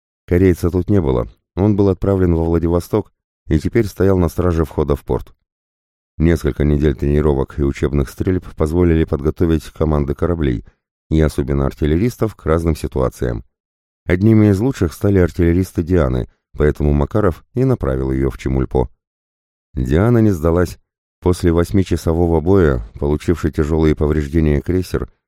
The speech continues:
затонул на входе в порт, серьезно затруднив прохождение фарватера. Спаслись всего двадцать семь моряков, которых японцы подняли из воды. Да уж, это не Руднев,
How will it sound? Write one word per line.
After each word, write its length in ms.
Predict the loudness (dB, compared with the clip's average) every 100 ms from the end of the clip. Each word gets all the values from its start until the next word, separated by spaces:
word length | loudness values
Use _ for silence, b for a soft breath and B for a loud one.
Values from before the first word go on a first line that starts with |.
| _
затонул 520 | -2 -2 0 2 4 4
на 100 | 2
входе 320 | 0 0 0
в 80 | -2
порт, 300 | -2 -2 -4 b b -10
серьезно 500 | -2 2 2 4 2
затруднив 520 | 0 -2 0 0 0
прохождение 680 | -2 -4 -2 -2 0 2 0
фарватера. 640 | 0 -2 -2 -4 -4 -6 -12 _ _ _ _ _ _ _ -20
Спаслись 520 | -4 -4 0 -2 -2
всего 360 | -4 -2 0
двадцать 380 | 2 0 0 -4
семь 180 | -2 0
моряков, 520 | 2 0 -2 -2 -2
которых 400 | -8 -4 -4 -2
японцы 460 | -6 -4 -4 -2 -4
подняли 400 | -2 0 0 -2
из 100 | -2
воды. 300 | -4 -4 -8 _ _ _ _ _ -6
Да 300 | 0 2 2
уж, 280 | 0 -4 -4
это 240 | -2 2
не 100 | 4
Руднев, 440 | 4 2 2 0